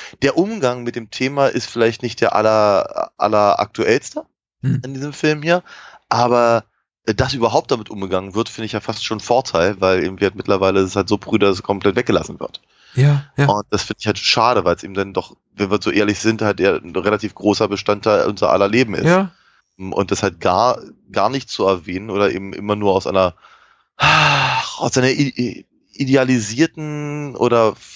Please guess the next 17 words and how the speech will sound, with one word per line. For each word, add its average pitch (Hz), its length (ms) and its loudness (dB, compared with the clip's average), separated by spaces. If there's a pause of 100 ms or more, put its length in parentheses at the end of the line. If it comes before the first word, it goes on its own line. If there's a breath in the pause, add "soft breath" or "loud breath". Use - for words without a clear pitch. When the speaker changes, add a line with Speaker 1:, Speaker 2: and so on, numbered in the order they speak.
(280)
Speaker 1:
oder 98 160 0
problematisierten, 147 1500 -2
äh, 101 140 4
Perspektive 131 640 0
sich 120 160 4
anzugucken, 120 560 0 (600 loud breath)
ist - 200 2
halt 107 300 0 (180)
sch-, - 240 -2 (840)
ja, 113 240 0
ich 110 140 -2
halte 90 120 0
es - 40 -4
halt 101 100 0
für 98 180 2
stark 95 360 0 (240)
sexualitätsfeindlich. - 1400 -2